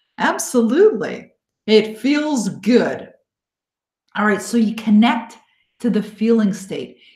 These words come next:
It's really important, vitally important that you connect to what it feels like now that you've achieved that goal, okay? Now that you've achieved that goal, you've gotta connect to what that feels like. Ooh, I love that, Rod.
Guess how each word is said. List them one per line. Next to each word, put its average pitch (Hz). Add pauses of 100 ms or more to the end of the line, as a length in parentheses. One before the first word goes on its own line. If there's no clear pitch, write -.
It's 214
really 262
important, 254 (320)
vitally 311
important 247 (280)
that 165
you 185
connect 214
to 202
what 180
it - (100)
feels 285
like 156 (260)
now 269
that 185
you've 196
achieved 185
that 165 (100)
goal, 185 (120)
okay? 180
Now 214
that 285
you've 254
achieved 240
that 220
goal, 185 (200)
you've 202
gotta 165
connect 226
to 185
what 185
that 202 (180)
feels 233
like. 139 (640)
Ooh, 330
I 147
love 240
that, 175
Rod. 165